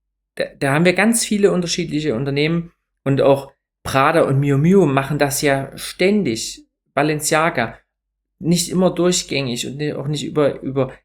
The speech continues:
Kollektionen hinweg oder über jedes Outfit gezogen, aber wir sehen das einfach, dass es dieses, dass diese Ideen und dass diese Motive doch immer wieder kommen und dass die offensichtlich, dass das Bedürfnis nach solcher Mode auch einfach da ist.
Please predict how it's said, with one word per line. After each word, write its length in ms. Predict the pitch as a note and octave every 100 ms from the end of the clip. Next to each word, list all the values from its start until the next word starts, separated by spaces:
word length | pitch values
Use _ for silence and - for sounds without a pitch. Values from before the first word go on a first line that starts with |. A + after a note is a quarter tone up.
| _
Kollektionen 760 | - C#3 C3 - - E3 F#3 D#3
hinweg 460 | C3+ C3 F#3 G#3+
oder 260 | - C3 B2+
über 320 | B2 B2 A#2+
jedes 340 | A#2+ D3+ C#3 C3+
Outfit 360 | D#3 F3+ -
gezogen, 340 | C#3 - C3 -
aber 160 | B2+ - _ -
wir 100 | B2
sehen 320 | B2+ F#3+ A#3
das 160 | G#3+
einfach, 340 | - D3+ E3 -
dass 180 | D3 C#3+
es 180 | C#3+
dieses, 360 | - D3 C#3 - _ _ _ _ -
dass 180 | C#3 C3+
diese 440 | C#3 B2 A#2+ A#2+ _ _ _ _ -
Ideen 500 | - C3+ C#3+ D3+ G#3+
und 160 | F#3+ C3+
dass 160 | C3+ -
diese 220 | C3+ B2+
Motive 800 | B2 A2+ - F#3+ G#3 G#3+ G#3+ G#3+ - _
doch 120 | C3
immer 260 | C3+ D3+ B2+
wieder 280 | C#3+ D#3+ G3+
kommen 640 | G3 G3+ G#3+ A#3 C#4 C4+ _ _ -
und 360 | C#3+ C#3 C#3
dass 160 | C#3 C3+
die 360 | C3 A#2+ - _ -
offensichtlich, 840 | E3+ - A#3+ F#3+ F3+ F3+ - E3 -
dass 160 | C3+
das 160 | B2 -
Bedürfnis 520 | A2 D3 D#3 F3+ E3+
nach 140 | C3+
solcher 260 | C3 B2+ B2
Mode 280 | A#2 C3+ -
auch 120 | A2+
einfach 260 | - G#2+ -
da 200 | D#3+ -
ist. 300 | - -